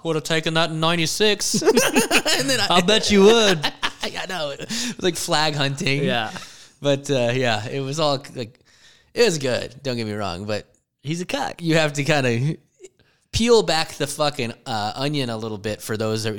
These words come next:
Speaker 1: like, watch that and are taken back. "Oh, Greg Norman, wow." It's like, Greg Norman's still a pretty big cuck.
Speaker 2: Yeah, well, it also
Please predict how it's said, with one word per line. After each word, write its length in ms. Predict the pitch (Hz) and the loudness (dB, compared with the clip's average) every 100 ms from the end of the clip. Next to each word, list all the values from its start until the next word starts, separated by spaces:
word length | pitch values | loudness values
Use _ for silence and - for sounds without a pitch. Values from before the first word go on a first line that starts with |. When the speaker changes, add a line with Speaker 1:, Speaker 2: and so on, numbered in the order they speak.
| 113 | -6
Speaker 1:
like, 180 | 107 101 | -6 -4
watch 320 | 117 117 - | 0 0 0
that 200 | 123 110 | -2 -2
and 120 | 107 104 | -2 -8
are 100 | 104 | -4
taken 300 | 120 107 104 | -4 -4 -4
back. 240 | 101 104 | -4 -2
"Oh, 160 | 139 220 | -2 -2
Greg 260 | 214 233 | 0 -2
Norman, 340 | 254 294 349 214 | -2 -6 -4 -2
wow." 320 | 254 311 220 | -2 0 2
It's 180 | 135 131 | 0 -2
like, 140 | 131 | -6
Greg 200 | 185 262 | -2 0
Norman's 380 | 220 196 175 143 | 2 2 2 -2
still 180 | - 151 | -2 -2
a 60 | 127 | -2
pretty 240 | 143 127 | 0 0
big 240 | 113 98 - | 0 -6 -8
cuck. 380 | 98 - - - _ _ - | -12 -12 -18 -20 _ _ -18
Speaker 2:
Yeah, 240 | 147 120 | -14 -12
well, 240 | 104 165 180 | -12 -8 -8
it 80 | 185 | -6
also 280 | 190 - | -6 -8